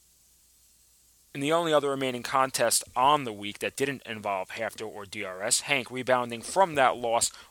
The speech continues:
over Hafter to take a win over Y D E this past Thursday night. So let's take a look at the, uh, let's take a look at the standings board.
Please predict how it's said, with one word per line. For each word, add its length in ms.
over 320
Hafter 420
to 240
take 420
a 140
win 300
over 280
Y 360
D 280
E 280
this 220
past 400
Thursday 420
night. 360
So 200
let's 160
take 220
a 60
look 320
at 200
the, 360
uh, 180
let's 160
take 140
a 40
look 280
at 220
the 260
standings 580
board. 260